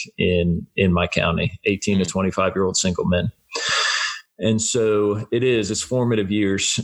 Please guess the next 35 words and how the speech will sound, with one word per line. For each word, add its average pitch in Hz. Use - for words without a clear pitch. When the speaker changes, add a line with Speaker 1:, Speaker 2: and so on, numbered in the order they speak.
Speaker 1:
Um, 98
and 98
the 120
last 139
stat 113
I 101
saw, 101
this 113
is, 101
this 120
is 98
a 101
couple 110
years 113
old, 110
but 98
the 95
last 127
stat 107
I 95
saw 95
was 98
that, 92
uh, 92
for 120
Marine 113
Corps 101
specific, -
um, 92
of 113
all 120
the 123
people 113
that 98
join, 92